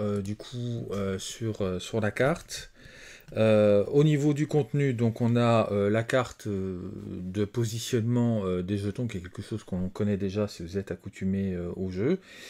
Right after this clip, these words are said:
Et puis ensuite, on a, euh, trois séries, euh, comme ça, euh, de possibilités de déploiement, euh, qui sont tirées au sort au début, euh, de chaque lutte. Donc on a, on a pour, euh, la lutte, euh, la lutte une, euh, la lutte,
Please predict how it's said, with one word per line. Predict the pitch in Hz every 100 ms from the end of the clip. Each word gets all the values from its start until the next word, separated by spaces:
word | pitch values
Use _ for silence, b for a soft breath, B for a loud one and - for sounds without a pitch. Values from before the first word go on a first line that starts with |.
| B B
Et | 101
puis | 98 123
ensuite, | 113 - 131 131
on | 110 101
a, | 104 113 117 120
euh, | 101 98
trois | - - 117
séries, | 117 - 113 107 107 131 117
euh, | 92 92 95
comme | - 95
ça, | - 101 110 117 117
euh, | 95 95 92
de | 90 101 98 92 90 -
possibilités | 104 - 107 101 101 110
de | 101
déploiement, | 98 92 98 104 131 B B B B B -
euh, | 95 92
qui | 90 -
sont | 110
tirées | 98 110 104 104
au | 95
sort | - 113 113 104
au | 90
début, | 92 95 92 107 101
euh, | 85 82
de | 82
chaque | 98 - 107 -
lutte. | 101 117 - -
Donc | 92 -
on | 90
a, | 87 95 92 98
on | 92
a | 90
pour, | - 95 92
euh, | 85
la | 87 92
lutte, | 92 95 -
euh, | 92 87 87
la | 85
lutte | 85 85 -
une, | 107 120 131 - B B B B
euh, | - 87 87
la | 92 101
lutte, | 107 110 -